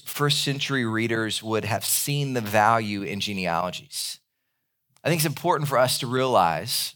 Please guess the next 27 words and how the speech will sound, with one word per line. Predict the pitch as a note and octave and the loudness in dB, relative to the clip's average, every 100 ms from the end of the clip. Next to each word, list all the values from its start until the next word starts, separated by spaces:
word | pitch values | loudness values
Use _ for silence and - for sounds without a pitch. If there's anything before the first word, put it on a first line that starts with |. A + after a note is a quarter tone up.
| - | -6
where | A#2+ | -4
we | B2 | 0
are | G2+ A2+ | 2 2
today. | G#2 G2 F#2 F2 F#2+ | 0 -2 -2 0 -2
We're | G#2 B2+ C#3+ | -4 0 0
one | C#3 B2 | 0 -2
of | |
the | A2+ | -2
first | - - D3+ D#3 - - - _ - | -4 -2 -2 -2 -2 -4 -8 _ -8
generations | A#2+ C3+ C3+ C3 C#3+ D3 C3 - | -2 2 4 2 0 -2 -4 -4
and | A2 | -6
cultures | - C3 C3 - C3+ B2+ - | -6 -6 -4 -4 -4 -4 -4
in | A2 | -4
the | F#2 | -4
history | C#3+ C#3+ D3+ | -2 -2 -2
of | B2+ | -2
the | A#2 | -2
world | G#2 G#2 G2+ F#2+ | 0 0 0 0
where | G2+ | -4
most | G#2+ A2 C3 E3 - | -2 0 0 0 -4
of | F#2+ | -2
us | F2 F2+ D3 - - _ _ _ A#2 | 0 0 -2 -6 -8 _ _ _ -2
don't | C3+ D3 C3+ | 0 0 0
know | C3 B2+ | 0 2
our | A2 | 0
great-grandparents' | A2 B2 B2 A#2 A2+ A#2 A2 G#2 F2+ F#2+ | 0 -2 -2 -2 -4 -4 -4 -4 -4 -4
names. | F#2+ F#2 D2 - - - | -4 -4 -8 -10 -8 -8